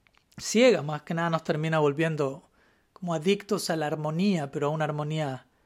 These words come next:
sal-, superficial, a un sentido superficial de todo está bien, ¿no? Incluso nos podemos armar de ciertos slogans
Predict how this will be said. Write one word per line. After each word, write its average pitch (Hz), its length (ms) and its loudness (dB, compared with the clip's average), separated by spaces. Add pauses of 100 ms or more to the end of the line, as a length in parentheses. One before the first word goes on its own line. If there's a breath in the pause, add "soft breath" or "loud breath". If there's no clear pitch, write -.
(420)
sal-, 185 300 -6
superficial, - 880 0
a - 20 4
un 151 80 -4
sentido 165 320 -2
superficial 180 720 -2
de 156 100 -4
todo 170 260 -2
está 170 240 -8
bien, 156 340 -4
¿no? 160 140 -14 (100)
Incluso 147 360 -8
nos 139 120 -6
podemos 156 360 -2
armar 151 320 0
de 143 80 0
ciertos 143 540 -4 (320 soft breath)
slogans 165 760 2